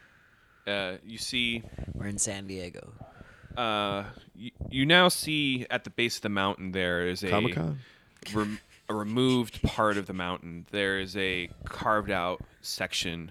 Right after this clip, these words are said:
Speaker 1: with a flat face and a opening at its center. There is a fiery light emanating from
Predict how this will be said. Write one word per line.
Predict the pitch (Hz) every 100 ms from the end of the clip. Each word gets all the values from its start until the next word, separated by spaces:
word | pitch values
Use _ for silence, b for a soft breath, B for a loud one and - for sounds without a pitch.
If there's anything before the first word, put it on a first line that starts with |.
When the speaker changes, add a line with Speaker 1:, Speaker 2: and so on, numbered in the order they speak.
| -
Speaker 1:
with | 101
a | 95 95
flat | - - 113 - -
face | - 98 87 - - - -
and | 107 104
a | 95 95 -
opening | 131 135 110 92 82 87 B B B B
at | - 95
its | - -
center. | 120 104 92 92 85
There | 104 98 95
is | 92 98
a | 95 90 92 - B B B -
fiery | - 117 113 107 98 95 87 - -
light | 104 101 98 90 - - - -
emanating | 110 107 98 92 87
from | - - 98